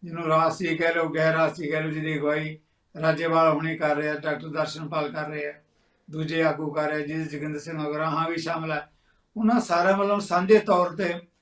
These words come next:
ਇੱਕ ਵੱਡੀ ਪੱਧਰ ਉੱਤੇ ਪ੍ਰੋਟੈਸਟ ਕੀਤਾ ਜਾ ਰਿਹਾ ਹੈ। ਮੁੱਦਾ ਇਹੀ ਹੈ, ਬਿਜਲੀ ਸੋਧ ਬਿੱਲਾਂ ਨੂੰ ਲੈ ਕੇ ਕਿਸ ਕਦਰ ਜਿਹੜੇ ਕਿਸਾਨਾਂ 'ਤੇ ਬਣੇ ਹੋਏ ਕੇਸ ਹੈ,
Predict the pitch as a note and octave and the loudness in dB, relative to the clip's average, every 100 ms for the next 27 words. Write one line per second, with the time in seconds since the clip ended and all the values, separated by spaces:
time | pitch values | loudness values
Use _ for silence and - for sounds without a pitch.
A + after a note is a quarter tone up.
0 | _ _ - F3 F3 E3 D3+ F#3 F#3 F#3+ | _ _ -14 -12 -6 -4 2 4 4 2
1 | E3+ F3 E3+ F3 E3 F3 G3 F3 - F3+ | 0 -2 -4 -6 -6 -6 0 -2 -2 -8
2 | F#3 D#3 D#3 D#3 D#3 D#3 _ _ _ _ | -2 0 0 0 0 -2 _ _ _ _
3 | D#3 D#3 D#3 F#3 G3 F#3 F3+ F3+ F#3 F#3+ | -8 -6 4 6 8 6 4 2 0 -4
4 | _ _ _ _ D3 D#3 D#3 E3 F3+ F3 | _ _ _ _ -10 -4 -2 0 -2 -2
5 | F3+ E3 E3 E3+ E3+ E3 E3+ E3 E3+ E3+ | -6 -6 -6 -4 -6 -4 -4 -2 -4 -6
6 | - _ _ _ _ F#3 F3 - E3+ E3 | -12 _ _ _ _ -8 -8 -6 -4 -4
7 | E3+ F3 D#3+ D3 D#3+ D#3+ D#3+ D3+ D#3 D#3+ | -4 -4 -6 -6 -4 -4 -4 -4 -2 -2
8 | D#3+ D#3+ D#3+ D#3 E3 D#3 D3+ | -4 -4 -4 -4 -6 -8 -8